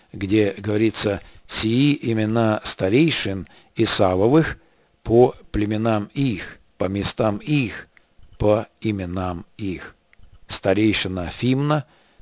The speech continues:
старейшина Алва, старейшина Етер, старейшина Оливема, старейшина Эла, старейшина Пинон, старейшина Кенас, старейшина Фиман,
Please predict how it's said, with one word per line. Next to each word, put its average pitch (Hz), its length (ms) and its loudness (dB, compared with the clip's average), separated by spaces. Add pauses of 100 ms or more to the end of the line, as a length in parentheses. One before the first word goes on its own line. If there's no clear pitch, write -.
(100)
старейшина 95 840 -2
Алва, 110 600 0 (460)
старейшина 101 840 -2 (260)
Етер, 107 720 2 (680)
старейшина 143 840 0 (260)
Оливема, 113 720 0 (380)
старейшина 101 840 -2
Эла, 98 440 2 (420)
старейшина 98 840 -2 (280)
Пинон, 117 580 2 (580)
старейшина 90 720 -4
Кенас, 92 600 -6 (320)
старейшина 107 760 0
Фиман, 113 640 -2